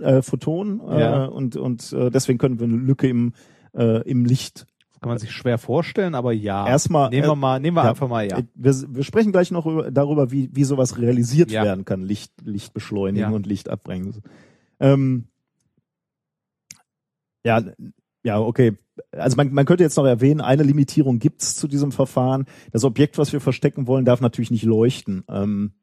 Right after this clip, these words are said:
Speaker 1: das, ähm,
Speaker 2: Es darf selber kein Licht aussenden.
Speaker 1: Ja,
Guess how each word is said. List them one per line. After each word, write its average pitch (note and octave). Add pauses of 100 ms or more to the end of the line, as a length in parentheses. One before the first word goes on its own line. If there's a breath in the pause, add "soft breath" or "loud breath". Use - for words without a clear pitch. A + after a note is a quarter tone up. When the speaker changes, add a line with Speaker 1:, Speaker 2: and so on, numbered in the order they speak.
(340)
Speaker 1:
das, -
ähm, G#2 (1120)
Speaker 2:
Es C#3+
darf C3+
selber C#3
kein A2
Licht G#2+
aussenden. A2
Speaker 1:
Ja, G#2